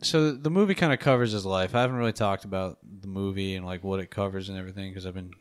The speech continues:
too hung up on the emotional side of things. But it kinda covers a little bit of his childhood, not a m-, not a bunch, but it,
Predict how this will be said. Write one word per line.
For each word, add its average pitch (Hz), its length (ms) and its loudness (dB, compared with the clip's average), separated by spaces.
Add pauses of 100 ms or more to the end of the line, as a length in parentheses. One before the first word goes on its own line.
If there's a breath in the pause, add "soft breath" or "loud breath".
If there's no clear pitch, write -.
too 117 180 -6
hung 104 220 -2
up 98 180 -2
on 98 120 -4
the 95 80 -6
emotional 104 460 -4
side 101 240 0
of 90 60 -4
things. 101 280 -6
But 98 240 -2 (500 loud breath)
it 151 100 0
kinda 233 280 2
covers 180 360 4
a 139 60 4
little 131 280 2
bit 147 120 2
of 135 60 -2
his 135 80 -4
childhood, 131 480 2
not 117 200 0
a 113 40 0
m-, 98 260 -8 (160)
not 131 220 -4
a 156 40 0
bunch, 107 640 0
but 104 140 -2
it, 92 140 -2